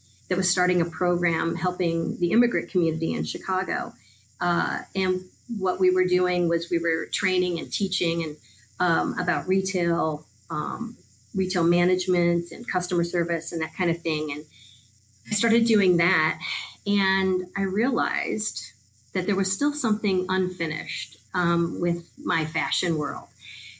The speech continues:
Um, it just kinda pulled me back. There was something that I felt like I still needed to do, but I really wasn't sure what that was.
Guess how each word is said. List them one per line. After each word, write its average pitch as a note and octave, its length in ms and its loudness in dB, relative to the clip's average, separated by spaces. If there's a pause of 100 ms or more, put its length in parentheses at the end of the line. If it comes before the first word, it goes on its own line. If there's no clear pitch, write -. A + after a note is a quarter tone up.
(160)
Um, F3 580 2
it - 100 -4
just - 500 -4
kinda G3 560 0 (480)
pulled G3 260 -2
me F#3 120 2
back. C3+ 400 -4
There E3+ 100 -6
was - 440 -6 (640)
something C4+ 400 4
that A3 100 4
I F#3+ 100 2
felt F#3 220 -2
like F#3 140 -2
I F3+ 60 -2
still F3 240 -2
needed E3+ 280 -2
to F3 100 -8
do, E3+ 300 0
but E3 240 -2 (240)
I G#3+ 40 0
really G#3+ 220 4
wasn't F#3+ 300 -2
sure F3+ 240 -2
what E3+ 200 -2
that D3 200 -4
was. D#3 640 -4